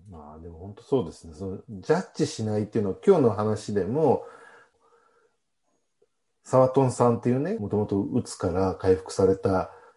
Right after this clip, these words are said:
人の話の例で言ってたんですけど、本当にその大変な、もう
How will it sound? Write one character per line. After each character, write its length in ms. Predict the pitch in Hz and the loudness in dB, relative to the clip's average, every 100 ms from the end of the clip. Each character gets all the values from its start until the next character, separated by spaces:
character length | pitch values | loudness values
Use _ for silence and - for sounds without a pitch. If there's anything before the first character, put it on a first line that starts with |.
| _ | _
人 680 | - 104 92 90 90 90 87 | 2 4 6 6 4 2 0
の 140 | 87 80 | -4 -4
話 380 | 92 101 - | -2 -2 -2
の 80 | 101 | 4
例 180 | 101 98 | 6 6
で 100 | 85 | 2
言 120 | 80 - | -6 -8
っ 40 | - _ - | -14 _ -10
て 80 | |
た 160 | - 80 | -8 -8
ん 80 | 80 | -8
で 100 | - | -12
す 140 | - | -6
け 80 | 143 | -4
ど、 420 | 135 147 107 - - - - _ _ - | 2 4 4 2 -10 -20 -20 _ _ -6
本 160 | 151 | 0
当 120 | 175 | 2
に 100 | 170 | 2
そ 180 | 151 156 | 6 6
の 160 | 147 143 | 8 6
大 300 | - 123 117 | 6 2 4
変 200 | 123 120 | 4 4
な、 280 | 120 165 143 | 2 0 -8
も 500 | 135 123 113 98 | 0 4 6 4
う 40 | - | -4